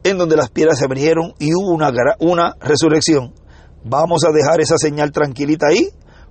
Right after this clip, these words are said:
porque esa señal será vista por los incrédulos.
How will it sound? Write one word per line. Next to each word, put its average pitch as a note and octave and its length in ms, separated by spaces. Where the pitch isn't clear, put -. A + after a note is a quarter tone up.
porque D#3+ 540
esa F#3 380
señal C3+ 500
será C3+ 280
vista F3+ 460
por F#3 500
los F3 240
incrédulos. D3+ 760